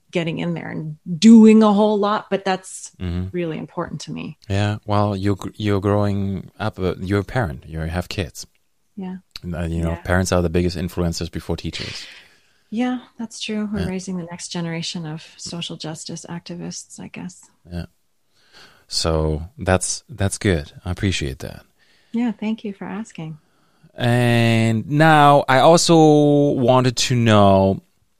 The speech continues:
Speaker 2: <sighs> I have to come from, back from this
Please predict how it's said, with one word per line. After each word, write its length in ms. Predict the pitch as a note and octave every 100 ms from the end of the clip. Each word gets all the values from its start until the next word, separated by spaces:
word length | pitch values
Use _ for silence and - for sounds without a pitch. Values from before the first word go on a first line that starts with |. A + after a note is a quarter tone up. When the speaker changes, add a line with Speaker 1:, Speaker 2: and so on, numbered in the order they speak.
| _ _
Speaker 2:
<sighs> 680 | _ _ _ _ _ _ -
I 100 | -
have 440 | E2+ C#2+ E2 E2 -
to 60 |
come 140 | F#2+ D#2+
from, 120 | F2
back 180 | D#2+ -
from 140 | D2+
this 260 | G1+ -